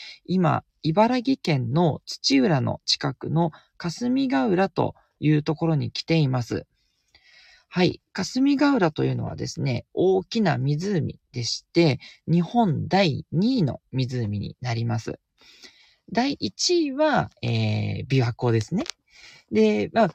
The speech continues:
琵琶湖より、えー、小さいですけれども、でもも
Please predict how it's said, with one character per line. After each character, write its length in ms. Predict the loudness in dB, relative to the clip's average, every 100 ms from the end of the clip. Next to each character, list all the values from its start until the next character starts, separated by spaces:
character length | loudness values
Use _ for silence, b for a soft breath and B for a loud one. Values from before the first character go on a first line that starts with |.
| _ _
琵 140 | -2 -2
琶 60 | -2
湖 200 | 0 2
よ 140 | 2
り、 300 | 2 0 -2 -2
え 320 | 0 0 0
ー、 20 |
小 240 | -2 -6
さ 160 | -4 -4
い 80 | -4
で 140 | -4
す 100 | -6
け 100 | -4
れ 80 | -2
ど 120 | -2
も、 160 | -2 0
で 140 | 2
も 160 | 4 4
も 440 | 4 4 2 -6